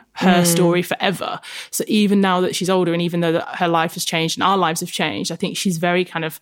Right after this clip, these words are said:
Speaker 1: yeah, kind of stuck in this, um,
Speaker 2: Well, it became
Speaker 1: mindset.
Speaker 2: her identity.
Speaker 1: Yes, it became her identity, exactly. And I think growing up, even when I was young, maybe, like, ten, eleven, twelve, I definitely just thought, you know what, like,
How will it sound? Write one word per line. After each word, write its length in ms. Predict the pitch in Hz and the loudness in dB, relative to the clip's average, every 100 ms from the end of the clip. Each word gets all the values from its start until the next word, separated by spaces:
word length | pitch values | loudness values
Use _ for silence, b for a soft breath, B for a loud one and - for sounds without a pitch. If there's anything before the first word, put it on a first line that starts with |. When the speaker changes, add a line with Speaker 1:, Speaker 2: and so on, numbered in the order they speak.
| B B B | B B B
Speaker 1:
yeah, 140 | 247 190 | 0 0
kind 220 | 208 208 | 2 0
of 120 | 180 - | -2 -6
stuck 420 | - - 202 175 | -4 -2 -2 -2
in 200 | 196 175 | -2 0
this, 260 | 165 160 - | 0 -2 0
um, 380 | 175 160 160 156 | 0 0 0 0
Speaker 2:
Well, 80 | 196 | 0
it 60 | 170 | 2
became 320 | 202 202 190 | 4 6 6
Speaker 1:
mindset. 200 | 190 190 | 6 4
Speaker 2:
her 40 | |
identity. 760 | 180 170 170 160 147 160 147 156 _ - - | 4 2 -2 -4 -6 -6 -6 -8 _ -8 0
Speaker 1:
Yes, 380 | 190 226 240 - | 2 4 2 0
it 60 | |
became 300 | 202 196 214 | -2 2 2
her 80 | 185 | 2
identity, 340 | 175 196 190 175 | 2 2 2 0
exactly. 520 | 165 190 - - 170 | 0 0 0 0 0
And 80 | 175 | 0
I 40 | |
think 200 | 180 190 | -2 -2
growing 280 | 196 208 202 | 0 0 0
up, 160 | 185 | 0
even 160 | 190 196 | 0 2
when 100 | 233 | 2
I 60 | 202 | 2
was 140 | 165 | 0
young, 320 | 165 196 175 | 0 0 0
maybe, 180 | 170 165 | 0 0
like, 180 | 160 - - | -2 -4 -6
ten, 440 | - 180 180 170 | -2 0 0 0
eleven, 320 | 151 175 170 | 0 -2 -2
twelve, 500 | - 185 180 - - - B B B B | -2 0 0 -2 -6 -12 B B B B
I 60 | |
definitely 460 | 190 185 175 220 185 | -2 -2 0 0 0
just 240 | 196 185 | 0 -2
thought, 220 | - 185 - | 0 0 2
you 80 | |
know 140 | 196 190 | 0 2
what, 200 | 180 - | 0 -2
like, 240 | 170 - | -4 -6